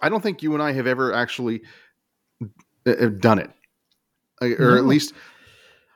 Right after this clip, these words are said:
Speaker 1: I, I know I've never ranked them, but I know we've ne-, you and I have never had a definitive conversation on what we think is the best Star Wars movie, what we think is the worst.
Speaker 2: Right.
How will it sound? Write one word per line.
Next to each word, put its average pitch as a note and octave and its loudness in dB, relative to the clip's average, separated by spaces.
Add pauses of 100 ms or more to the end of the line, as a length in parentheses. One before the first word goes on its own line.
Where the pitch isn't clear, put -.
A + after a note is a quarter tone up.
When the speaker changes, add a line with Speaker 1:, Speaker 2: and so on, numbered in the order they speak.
(460)
Speaker 1:
I, C#3+ 0
I - 2
know F#3 0
I've A#3+ -4
never G3+ -4
ranked C#3+ -4
them, C#3 -8
but B2 -6
I C3 -2
know C#3 -4
we've D#3+ -4
ne-, B2+ -6
you B2 -8
and A#2 -6
I A#2 -2
have A2 -6
never A2 -6
had G#2+ -4
a G#2 -6
definitive A#2+ -6
conversation A2 -4
on G2 -8 (260)
what C3 0
we C3 0
think B2+ -6
is A2 -4
the G2+ -6
best A2+ -6
Star A2 -2
Wars G#2+ -2
movie, G#2+ -6
what G#2 -6
we A#2+ -4
think A2+ -8
is F#2+ -10
the G2+ -8
worst. G2+ -6 (240)
Speaker 2:
Right. B2 -6